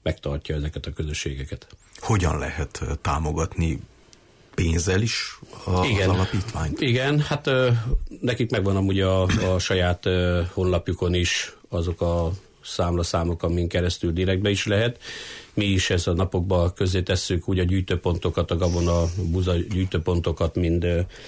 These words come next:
Speaker 1: mind, ö, a számlaszámokat, akár milyenket is, ahol, ö, címzetten ezt, ö, meg lehet tenni, és tényleg, ö, mindenkit, ö, biztatok arra, hogy, ö,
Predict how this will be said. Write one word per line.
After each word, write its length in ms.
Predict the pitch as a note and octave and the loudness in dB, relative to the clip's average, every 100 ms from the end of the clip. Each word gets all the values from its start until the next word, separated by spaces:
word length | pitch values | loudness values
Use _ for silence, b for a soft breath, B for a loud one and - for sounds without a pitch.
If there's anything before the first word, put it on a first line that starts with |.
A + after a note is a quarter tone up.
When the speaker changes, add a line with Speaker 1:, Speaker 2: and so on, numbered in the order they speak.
| B B B | B B B
Speaker 1:
mind, 280 | - F2 F2 | -2 0 2
ö, 220 | F2+ E2+ | 2 2
a 60 | G2 | 0
számlaszámokat, 800 | - F#2 F2+ - F#2 F2 E2 E2 | 0 2 2 2 2 2 0 -2
akár 260 | E2+ E2+ D#2+ | 0 0 2
milyenket 480 | F2 G2 F#2 G#2+ | 2 0 0 0
is, 240 | B2 B2 - | 0 0 0
ahol, 360 | G#2 G2+ G2+ | 0 2 2
ö, 180 | G2+ F#2+ | 2 0
címzetten 560 | F#2 G2 F#2 F#2 - F2+ | 0 0 2 0 0 0
ezt, 220 | F2 - | 0 0
ö, 100 | F2+ G2+ | -2 0
meg 200 | F2+ E2 | 0 0
lehet 180 | E2+ | 0
tenni, 400 | - E2+ F2+ F2+ - B B B | 0 0 2 0 -4 B B B
és 140 | F#2 | -4
tényleg, 400 | - G#2+ F#2 F2 | 0 2 2 2
ö, 140 | F2+ F2 | 2 2
mindenkit, 600 | F#2 F2+ F2 F2+ E2 F2+ | 2 2 0 -2 -2 0
ö, 320 | F2 F2 E2+ D#2+ | 0 2 0 0
biztatok 480 | E2+ - E2+ E2 - | -2 -2 -2 -2 0
arra, 480 | F2 F2 F#2 G2+ - B B B B B | 2 2 2 0 -4 B B B B B
hogy, 380 | F#2 F2 F2 F#2 | -2 0 0 0
ö, 320 | F2 F2 | 0 0